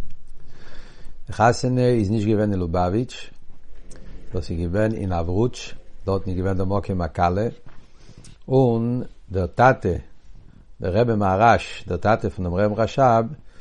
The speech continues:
איז נישט געפארן צו דער חתונה, מיט סיבה שלמות.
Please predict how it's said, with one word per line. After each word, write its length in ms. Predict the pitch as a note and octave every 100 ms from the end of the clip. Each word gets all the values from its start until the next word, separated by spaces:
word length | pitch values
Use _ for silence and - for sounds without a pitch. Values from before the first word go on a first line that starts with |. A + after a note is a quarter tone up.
| - - - - - -
איז 480 | B2+ B2 A#2 G#2+
נישט 200 | G2+ A2+
געפארן 360 | G#2 - A2 G#2+
צו 120 | G2+
דער 100 | F#2+
חתונה, 480 | - G#2 G#2+ A#2 A#2+
מיט 120 | A2
סיבה 240 | - A2 G#2
שלמות. 520 | G#2 G2 F2+ F2